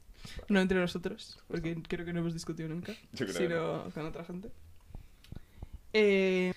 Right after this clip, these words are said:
Speaker 1: em, gente maja, que esto ya creo que hablamos el primero o el segundo episodio, que dijimos, "Buah, gente maja", no sé, en plan, no lo, no lo
Speaker 2: Good
Speaker 1: tratamos,
Speaker 2: people.
Speaker 1: pero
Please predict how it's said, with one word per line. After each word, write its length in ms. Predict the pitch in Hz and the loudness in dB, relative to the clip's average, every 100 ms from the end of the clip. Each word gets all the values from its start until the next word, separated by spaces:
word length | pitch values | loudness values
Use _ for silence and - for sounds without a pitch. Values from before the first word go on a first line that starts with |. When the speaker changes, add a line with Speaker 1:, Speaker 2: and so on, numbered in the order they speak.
| - - - - | -6 -20 -20 -2
Speaker 1:
em, 760 | 247 240 220 208 202 190 190 - - - | 6 10 10 10 6 4 2 -4 -12 -6
gente 320 | - 262 240 | 2 4 6
maja, 320 | 190 190 - - - - - - | 6 4 -4 -14 -18 -14 -14 -12
que 120 | - | -4
esto 160 | 214 208 | 0 4
ya 220 | 185 175 | 4 4
creo 120 | - 180 | 0 0
que 80 | 180 | 2
hablamos 540 | 160 175 175 - - - - - | 2 -2 -8 -12 -18 -20 -20 -12
el 100 | 208 | -10
primero 280 | 170 175 175 | -4 0 0
o 20 | |
el 60 | 175 | 0
segundo 280 | 180 180 175 | -2 -2 -2
episodio, 460 | 180 - 180 185 185 _ - - | -4 -6 -6 -6 -10 _ -20 -16
que 80 | - | -12
dijimos, 420 | - - - - - | -12 -12 -14 -16 -12
"Buah, 400 | - - - - - | -8 -6 -8 -10 -16
gente 300 | - - - | -16 -12 -10
maja", 300 | - - - | -10 -10 -12
no 80 | 104 | -12
sé, 140 | 202 - | -12 -10
en 80 | 202 | -4
plan, 200 | 175 170 | -4 -4
no 80 | 175 | -2
lo, 160 | 180 190 | -4 -2
no 120 | 190 | -4
lo 60 | |
Speaker 2:
Good 60 | 185 | -2
Speaker 1:
tratamos, 460 | 180 175 180 196 - | -2 -2 -4 -6 -8
Speaker 2:
people. 200 | 185 | -8
Speaker 1:
pero 60 | 175 | -8